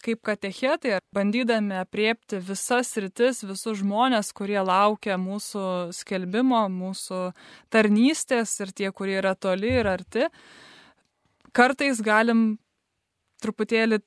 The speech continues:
tarsi persistengti. Ir man ne vienas žmogus sako, "Atpažinkit,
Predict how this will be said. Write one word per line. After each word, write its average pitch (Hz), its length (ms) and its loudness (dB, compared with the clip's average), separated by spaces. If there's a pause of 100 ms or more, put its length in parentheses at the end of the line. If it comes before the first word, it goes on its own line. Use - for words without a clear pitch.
(120)
tarsi 220 320 -2
persistengti. 202 960 0
Ir 175 100 -2
man 226 440 4
ne 196 240 0
vienas 208 400 2
žmogus 196 460 -2
sako, 196 560 -2 (600)
"Atpažinkit, 233 960 2